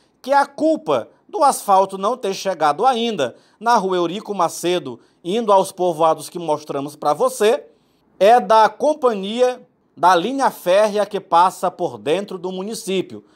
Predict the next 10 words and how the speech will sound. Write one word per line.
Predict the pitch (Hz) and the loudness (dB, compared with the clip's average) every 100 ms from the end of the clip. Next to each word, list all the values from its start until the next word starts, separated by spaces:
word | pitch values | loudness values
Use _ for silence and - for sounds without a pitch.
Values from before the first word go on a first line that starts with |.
| _ _ | _ _
Segundo | - 240 - 165 175 240 | 0 4 4 2 0 4
ele, | 190 247 269 - _ | 4 4 0 -14 _
a | 180 240 | 2 4
empresa | 294 - 226 294 285 - | 2 0 2 2 2 -2
que | 190 | -4
está | 233 - 202 | -6 0 0
impedindo | 196 196 277 277 196 220 | 0 -2 -2 -2 -6 -4
o | 247 | 0
asfalto | 240 - 170 170 170 151 | 0 0 2 2 0 -8
chegar. | - 240 208 127 | -6 -2 2 0